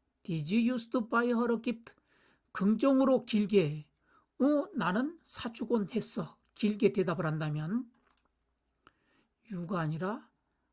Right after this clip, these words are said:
어, 나는 이렇게 돼야, 돼야 되겠죠. 그래서 yes, yes, I used to buy her a gift. 어, 나는 그녀에게 선물을 사주곤 했어. Yes, I used to buy her a gift.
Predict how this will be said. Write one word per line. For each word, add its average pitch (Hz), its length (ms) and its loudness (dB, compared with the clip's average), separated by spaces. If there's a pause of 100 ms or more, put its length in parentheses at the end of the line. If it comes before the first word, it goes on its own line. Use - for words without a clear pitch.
(180)
어, 262 360 2
나는 208 440 2
이렇게 156 240 -6
돼야, 151 220 -6 (120)
돼야 156 160 -8
되겠죠. 175 600 -6 (1120)
그래서 196 400 -8 (500)
yes, 196 640 -2 (120)
yes, 254 380 0
I 208 340 0
used 208 220 -6
to - 220 -2
buy 196 260 -6 (100)
her 202 120 0
a 147 80 -8
gift. 220 320 0 (600)
어, 277 280 4 (160)
나는 220 360 -2
그녀에게 196 800 4 (220)
선물을 196 600 0 (300)
사주곤 208 600 -4
했어. 214 440 -6 (760)
Yes, 233 340 -2
I 165 280 -2
used 160 200 -8
to 143 140 -6
buy 170 200 0
her 185 180 -2
a 165 80 -6
gift. - 440 -4